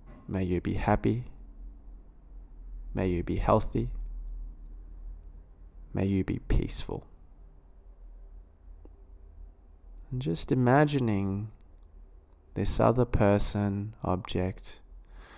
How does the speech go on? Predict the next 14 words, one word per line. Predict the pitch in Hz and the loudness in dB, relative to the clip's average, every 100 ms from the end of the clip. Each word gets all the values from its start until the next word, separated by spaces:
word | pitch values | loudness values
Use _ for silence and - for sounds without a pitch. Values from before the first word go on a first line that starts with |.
| - - - - - - - - - - - - - | -20 -20 -20 -20 -20 -20 -20 -20 -20 -20 -20 -20 0
receiving | 117 110 - - 120 123 110 80 71 104 - - - - - - | 4 4 4 6 8 8 6 2 -2 -8 -16 -20 -20 -20 -20 -4
this | 95 - | -2 0
gratitude | - 92 92 - - - | 4 4 4 0 -4 -6
from | - - | -8 -8
you | - 104 107 - - - - - - - | -8 -10 -12 -16 -20 -20 -20 -20 -18 -6
as | 98 98 | -2 4
you | 98 | 4
repeat | 92 - 87 | 6 4 4
it | 85 | 0
again. | 87 - - - - - - - - - - - - - - - | -4 -6 -8 -8 -10 -12 -14 -16 -16 -16 -18 -16 -16 -16 -16 -12
"May | - 82 | -2 0
you | 82 82 | 2 0
be | - | -2
safe, | - - 104 107 113 - - | 0 4 6 6 4 -4 -18